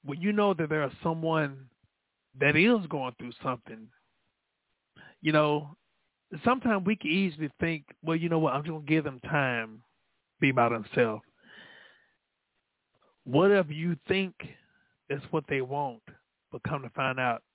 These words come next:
they're saying that's not what they need? And I'm learning. I'm learning. I know me, you know,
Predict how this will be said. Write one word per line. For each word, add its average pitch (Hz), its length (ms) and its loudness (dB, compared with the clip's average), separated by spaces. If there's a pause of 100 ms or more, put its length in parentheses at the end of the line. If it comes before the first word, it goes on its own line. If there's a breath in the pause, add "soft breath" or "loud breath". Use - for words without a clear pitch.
(120)
they're 131 280 0
saying 123 320 -4
that's 117 220 -4
not 117 120 -4
what 113 220 -8
they 131 60 -8
need? 113 380 -8 (1500 loud breath)
And 208 200 4
I'm 240 260 4
learning. 123 460 0 (140)
I'm 190 180 2
learning. 151 320 2
I 156 140 2
know 160 200 0
me, 143 380 0 (460)
you 143 100 0
know, 135 200 4